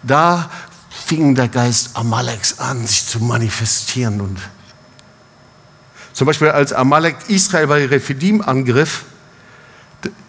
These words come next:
da befanden sie sich auf dem Weg zum Sinai,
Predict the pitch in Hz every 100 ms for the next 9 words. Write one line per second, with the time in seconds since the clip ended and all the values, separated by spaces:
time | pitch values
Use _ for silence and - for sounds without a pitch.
0 | - _ - 175 190 185 269 277 233 247
1 | 247 240 208 226 262 - - - - -
2 | - - - - - 214 220 294 233